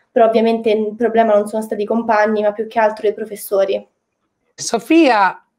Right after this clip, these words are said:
Speaker 2: lo scorso anno, nel duemiladiciannove, ha deciso di scrivere un libro tecnico nel quale racconta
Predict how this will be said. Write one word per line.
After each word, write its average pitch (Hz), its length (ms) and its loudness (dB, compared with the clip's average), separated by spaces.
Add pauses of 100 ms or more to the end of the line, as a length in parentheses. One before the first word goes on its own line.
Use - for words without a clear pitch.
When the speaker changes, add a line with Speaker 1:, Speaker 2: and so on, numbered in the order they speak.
(280)
Speaker 2:
lo 202 140 0
scorso 269 420 -2
anno, 165 460 0
nel 185 180 -4
duemiladiciannove, 202 1160 -2 (500)
ha 214 140 -6
deciso 214 640 -2
di 180 160 -2
scrivere 240 420 -2
un 226 220 -4
libro 214 460 -2
tecnico 151 840 -6
nel 202 240 -6
quale 196 400 0
racconta 220 920 -2